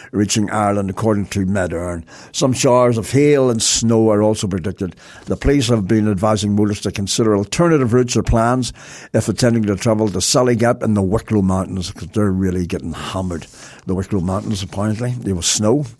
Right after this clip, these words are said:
Road users are, um, all to be aware of black ice in shaded areas. To drive slowly, of course, common sense. To avoid skidding and to avoid braking or accelerating the car on black ice. You like to think that most people have common sense.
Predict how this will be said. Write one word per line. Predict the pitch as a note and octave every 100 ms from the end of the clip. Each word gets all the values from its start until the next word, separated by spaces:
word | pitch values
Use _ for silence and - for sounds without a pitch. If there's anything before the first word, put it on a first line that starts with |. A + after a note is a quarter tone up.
| - - -
Road | E3+ E3+
users | E3 D3+ C3+
are, | C3 B2
um, | A2+ A#2 A2+ A2+
all | A#2 A#2
to | A2
be | A2
aware | A2+ A2
of | G2
black | C3+ B2+
ice | G#2 G#2 -
in | G2+
shaded | - G2 F2+
areas. | F#2 F2+ F#2+ - - -
To | G2
drive | B2 C3+ B2
slowly, | - C#3 D#3+ E3+ B2+
of | B2 -
course, | A#2+ B2+ D#3+ -
common | - A2 G#2
sense. | G2+ B2 D3 - - - -
To | C3
avoid | B2+ D#3+ B2
skidding | - B2+ B2+ C#3 B2 - - - -
and | B2+ B2+
to | C3+
avoid | C3 C#3+ G2
braking | C3 C#3+ D3 C3
or |
accelerating | G#2+ - C3 A#2+ A#2+ A2+ G#2
the |
car | F#2+ A2 G#2+ G#2 F#2 - - -
on | G#2+ B2+ B2
black | G2+ A2 G2+ G#2
ice. | F2+ F2 - - - _ - -
You | G#2+
like | C3 B2+
to | A#2+
think | A#2+ G2+
that | G2
most | A2+ A2+ -
people | A2 G2 G2+ F#2+ - - -
have | - G2 -
common | G2+ F#2
sense. | F#2 - F#2 F#2 - -